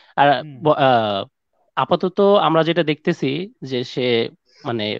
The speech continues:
Speaker 1: Facebook-এ ভাইরাল হওয়ার জন্য খুব ইসলাম নিয়ে আলোচনা করতেছে, ইসলামকে কটূক্তি করার চেষ্টা
Speaker 2: জি, জি,
Speaker 1: করতেছে।
Speaker 2: জি।
Speaker 1: বেশ কনফিডেন্ট তার নিজস্ব লাইভে। অথচ
Speaker 2: জি।
Speaker 1: সেদিন যখন, আহ, রুহুল আমিন ভাইয়ের সাথে আমি তার ডিবেটটা দেখলাম, আমি খুবই হতাশ এবং নিরাশ।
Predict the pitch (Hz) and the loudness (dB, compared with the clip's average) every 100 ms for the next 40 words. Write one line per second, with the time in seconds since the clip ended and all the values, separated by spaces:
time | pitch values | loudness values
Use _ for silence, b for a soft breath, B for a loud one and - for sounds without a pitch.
0 | - 139 139 147 156 139 139 143 143 143 | 0 2 4 2 2 2 4 4 4 4
1 | 135 139 139 151 143 - 147 139 139 123 | 4 0 -2 -2 -4 0 0 2 2 2
2 | 120 127 117 113 - 110 117 107 - 113 | 2 -2 -4 -6 -10 -12 -10 -10 -8 -8
3 | - 113 110 127 123 131 117 110 120 - | -6 -6 -4 -6 -6 -4 -4 -4 -8 -10
4 | 113 113 113 123 104 - b b - 240 | -10 -10 -12 -10 -12 -12 b b 0 2
5 | - 220 180 160 127 - 139 143 156 - | 4 2 4 2 2 2 2 2 0 2
6 | 165 127 117 98 - b b 147 180 185 | 2 2 2 -2 -10 b b 0 0 0
7 | 135 175 165 175 185 175 190 175 _ b | 0 0 2 4 4 4 2 0 _ b
8 | b b - - 127 117 143 165 185 185 | b b -8 0 2 4 2 4 4 4
9 | 180 143 156 147 170 - 160 151 151 - | 2 2 0 0 -4 -2 0 0 -2 0
10 | 139 131 120 139 139 139 135 117 104 110 | 0 0 -2 -4 -2 -2 -2 -4 -6 -8
11 | 113 117 127 139 _ - 165 175 131 - | -8 -6 -6 -8 _ -6 -2 0 0 0
12 | 135 151 - - _ _ 120 120 120 123 | 0 0 -6 -18 _ _ -8 -4 0 0
13 | 139 - - | 0 -4 -18